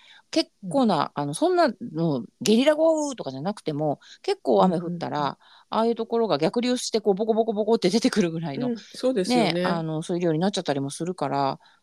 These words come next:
Speaker 2: うん。
Speaker 1: そうやって考えると、とても危ない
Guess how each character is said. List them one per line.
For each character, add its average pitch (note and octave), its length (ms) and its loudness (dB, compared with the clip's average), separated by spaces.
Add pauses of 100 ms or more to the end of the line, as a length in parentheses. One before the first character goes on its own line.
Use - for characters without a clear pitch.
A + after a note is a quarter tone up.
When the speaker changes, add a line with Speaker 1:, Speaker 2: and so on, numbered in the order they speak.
(380)
Speaker 2:
う F3 40 -10
ん。 F3 140 -12
Speaker 1:
そ B3 120 -4
う - 0 -
や - 20 4
っ A#3 40 -2
て A#3+ 80 0
考 A3+ 320 4
え F#3+ 40 6
る D#3 100 0
と、 C3 340 -6 (460)
と G3+ 80 -14
て F#3+ 80 -2
も D#3+ 260 2
危 D#3 120 -2
な D3+ 180 0
い C#3 240 -8